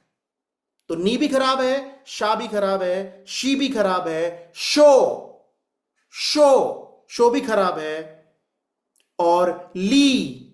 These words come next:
ली भी खराब है। जैसे मैं हमेशा एक नाम मुझे याद आता है, अंजलि, ली, ली की साउंड आ रही है,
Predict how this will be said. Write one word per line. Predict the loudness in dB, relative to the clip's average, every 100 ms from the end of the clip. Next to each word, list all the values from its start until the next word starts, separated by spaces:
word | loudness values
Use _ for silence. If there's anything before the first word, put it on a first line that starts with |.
| _ _ _ _ -14
ली | -8 -2 -2
भी | -2 -4
खराब | -2 -2 -2 -4
है। | -6 -16 -20 _ _ _ _ _ _ _ _ _ _ -4
जैसे | -2 2 2 0 -2 -16 _ _ _ -8
मैं | -4 -4
हमेशा | -2 -2 2
एक | 2
नाम | 0 -2
मुझे | -4 -4
याद | -2 -2
आता | -4 -4
है, | -6 -8 -12 -6 0
अंजलि, | 0 0 -4 0 2 2 0 -2 0 0 0 -6 -12 -20 _ -8
ली, | -2 0 2 0 -2 -10 -20 _ _
ली | -6 -4
की | -2
साउंड | 0 0 2
आ | 0
रही | 0
है, | -2 -4 -12